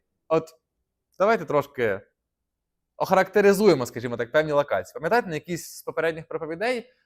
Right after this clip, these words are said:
ми характеризували країни. Ми говорили, що характерно для Америки, що характерно там для України. Давайте інший приклад. От я вам говорю якесь місце,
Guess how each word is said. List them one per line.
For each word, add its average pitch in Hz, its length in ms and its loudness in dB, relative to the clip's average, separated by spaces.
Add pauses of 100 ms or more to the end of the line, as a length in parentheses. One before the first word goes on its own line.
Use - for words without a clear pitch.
ми 196 140 0
характеризували 151 720 2
країни. 120 560 0 (360)
Ми 135 80 -4
говорили, 156 400 4
що 196 160 2
характерно 143 520 2
для 104 140 0
Америки, 143 680 2
що 160 160 -4
характерно 123 520 -4
там 104 180 -12
для 110 120 -6
України. 135 600 -2 (560)
Давайте 175 580 4 (200)
інший 143 320 -4
приклад. 98 400 -6
От 131 140 -4
я 196 100 6
вам 190 140 2
говорю 156 720 4 (720)
якесь 165 380 -2
місце, 208 560 -4